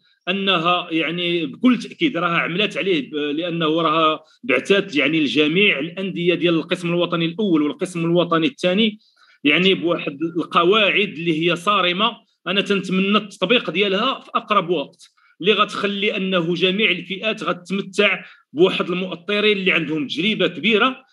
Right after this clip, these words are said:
هذا ما تن-، ما تن-، يعني، ما تنبعدوش به داك المؤطرين اللي هما هاد بداو. هادوك المؤطرين غيكونوا تيخدموا بمعية هاد المؤطرين اللي عندهم واحد التجربة كبيرة، وبالتالي بحال تتوقع بينهم داك لا باساسيون، وبالتالي مع كسب التجربة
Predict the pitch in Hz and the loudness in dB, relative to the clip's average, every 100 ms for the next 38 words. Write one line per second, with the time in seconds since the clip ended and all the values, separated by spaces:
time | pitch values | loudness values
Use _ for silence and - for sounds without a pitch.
0 | _ 151 190 202 196 175 196 190 190 175 | _ -2 2 2 0 -2 -2 -4 -6 -4
1 | 190 185 156 147 160 190 185 196 156 131 | -2 -2 -2 0 2 0 0 0 2 2
2 | - 285 - 165 254 190 202 196 196 180 | 4 2 0 0 2 2 -2 -4 -6 -8
3 | - 196 226 262 220 - 190 208 214 226 | -4 -2 2 0 -2 -6 0 2 2 2
4 | 196 170 139 135 - _ 180 196 214 208 | 0 -2 -2 -2 -4 _ -4 -2 0 -2
5 | 185 180 240 262 214 208 196 208 196 208 | -4 -2 2 2 2 0 0 -4 -4 -4
6 | - 135 175 175 - - _ - 277 294 | -4 -2 2 0 -2 -14 _ 4 4 4
7 | 185 220 220 - 190 185 180 - - 170 | 2 2 2 0 -2 -2 -2 -4 0 2
8 | 190 180 104 - - 170 175 175 190 185 | 4 2 -2 -12 -4 0 0 0 -2 -2
9 | 127 107 156 185 175 139 139 190 262 262 | -4 -6 -4 -2 -2 -4 -2 0 0 -6
10 | _ 220 247 254 - 247 214 277 269 160 | _ 0 2 2 0 -2 0 -2 -6 -8
11 | 269 277 254 - 220 139 139 208 180 190 | -4 -4 -4 -6 -4 -4 -2 -2 -2 -2
12 | 180 180 190 - 269 - 220 - 254 285 | -4 -2 -2 0 0 0 -2 -2 -4 0
13 | 294 - 277 247 185 208 - - 170 - | -2 2 0 0 -2 -2 -2 -2 -8 -6
14 | 135 190 202 | -2 0 0